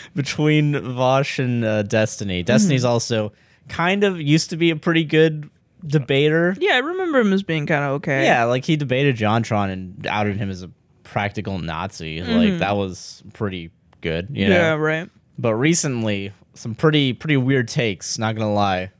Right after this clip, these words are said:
Speaker 2: Yeah.
Speaker 1: Uh, uh, uh, uh, so,
Speaker 2: Okay.
Speaker 1: there was a three and a half hour long debate.
Speaker 2: Yes.
Speaker 1: And I kind of forgot about most of it, but I wrote
Speaker 2: Okay.
Speaker 1: notes.
Speaker 2: Okay, well, that's good.
Speaker 1: Yeah, 'cause, like, like, I, this, this was a headache.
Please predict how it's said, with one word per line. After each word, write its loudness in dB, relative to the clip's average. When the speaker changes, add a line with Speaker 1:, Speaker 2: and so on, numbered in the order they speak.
Speaker 2:
Yeah. 2
Speaker 1:
Uh, 2
uh, 4
uh, 2
uh, -2
so, 0
Speaker 2:
Okay. -2
Speaker 1:
there -2
was -2
a -4
three 0
and 2
a 2
half -4
hour 0
long -6
debate. -8
Speaker 2:
Yes. -2
Speaker 1:
And -2
I -2
kind -2
of -4
forgot 0
about 0
most -8
of -12
it, -14
but -2
I 2
wrote 0
Speaker 2:
Okay. -4
Speaker 1:
notes. -4
Speaker 2:
Okay, 0
well, -2
that's -4
good. -10
Speaker 1:
Yeah, 0
'cause, -4
like, -2
like, 0
I, 2
this, -4
this 0
was 4
a 2
headache. -2